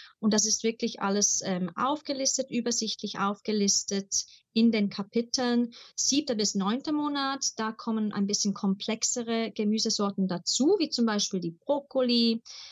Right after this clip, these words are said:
Ähm, man kann auch Früchte dazu nehmen, wie die Nektarine, die ein bisschen säurehaltiger ist, oder die Erdbeeren kann man auch,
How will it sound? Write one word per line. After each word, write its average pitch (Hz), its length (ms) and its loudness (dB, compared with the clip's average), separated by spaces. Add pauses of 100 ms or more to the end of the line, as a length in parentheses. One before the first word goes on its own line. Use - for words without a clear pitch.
(160)
Ähm, 185 580 4
man 180 120 2
kann 190 200 0
auch 170 240 -2
Früchte 233 640 0
dazu 208 380 0
nehmen, 196 260 6
wie 185 100 4
die 170 120 2
Nektarine, 208 800 4
die 208 100 0
ein 180 80 2
bisschen 180 220 0
säurehaltiger 190 1000 0
ist, - 560 -2
oder 180 180 -2
die 170 180 -4
Erdbeeren 214 880 0
kann 180 160 -4
man 170 180 -2
auch, 233 340 0